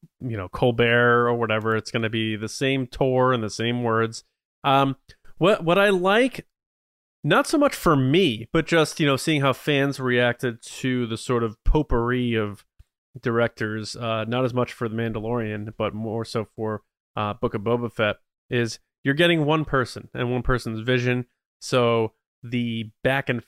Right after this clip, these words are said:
forth and, and the discourse about, "Well, I liked how that chapter was shot, but not so much of this chapter because this person does this well and this person does this better." It's gonna be like, "Nope,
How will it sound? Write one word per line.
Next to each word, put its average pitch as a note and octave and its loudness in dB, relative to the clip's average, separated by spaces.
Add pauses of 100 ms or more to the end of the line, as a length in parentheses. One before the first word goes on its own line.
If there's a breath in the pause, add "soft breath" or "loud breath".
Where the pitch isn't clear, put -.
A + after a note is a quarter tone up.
forth B2+ 2
and, A2 -8
and A#2 -4
the A2 0
discourse B2 0
about, A#2 0 (640)
"Well, E3 4
I E3 4
liked F3 4
how E3+ 2
that F3 2
chapter C3+ 0
was A#2+ -2
shot, B2+ 2
but A#2 0
not D3 -2
so D#3+ 0
much C#3+ -2
of C3+ -6
this C#3+ 0
chapter A#2 0
because A2+ -4
this C#3+ -2
person B2+ -2
does A#2+ -2
this C#3 -2
well C3+ 4
and A#2+ -2
this B2+ -2
person B2+ 0
does G#2+ -2
this C3 0
better." B2+ 2
It's A#2+ -2
gonna B2 -2
be B2+ 2
like, B2 0
"Nope, C3+ -4